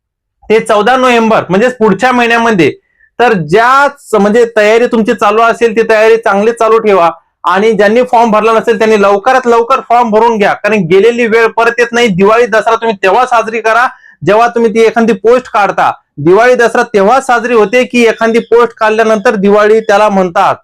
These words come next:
की असं नाही आपण एक तर फॉर्म भरला पण नाही, फॉर्म भरला असेल अभ्यास केला पण नाही. दिवाळीसाठी तुम्ही एक दिवस द्या, काही हरकत नाही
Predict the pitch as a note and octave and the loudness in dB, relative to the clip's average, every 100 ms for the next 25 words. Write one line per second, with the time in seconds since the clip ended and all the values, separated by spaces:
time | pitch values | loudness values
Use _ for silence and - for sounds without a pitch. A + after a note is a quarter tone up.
0 | _ _ _ _ _ G#3+ G3 F3 F3 A#3+ | _ _ _ _ _ 0 2 0 0 -2
1 | A#3+ A#3+ B3 G#3 G3+ A#3 A3+ A3 B3 A3 | 0 2 2 2 0 0 -2 -2 -2 -2
2 | G3+ G#3 G#3+ F3 F3 G#3+ A3 A#3 A#3 A#3 | 0 2 2 2 2 2 0 0 2 2
3 | F#3+ A3 G3+ F#3 G3+ G#3+ G3+ A3+ G3 F3+ | 2 0 2 2 2 0 0 -2 -2 -2
4 | G#3 - G3+ G3+ G3 F3+ C#3 A2+ _ _ | -4 -2 0 0 0 -2 -2 -6 _ _
5 | _ _ _ _ - C3+ G3 A3+ B3 A#3 | _ _ _ _ -4 0 2 2 0 -2
6 | G#3+ A#3 A3+ A3 G3+ A3+ G3 A3+ A3 G#3+ | -2 0 2 2 2 0 2 -2 0 0
7 | B3 A3+ G3 G#3 G3+ F3 | 0 0 -2 -2 0 -4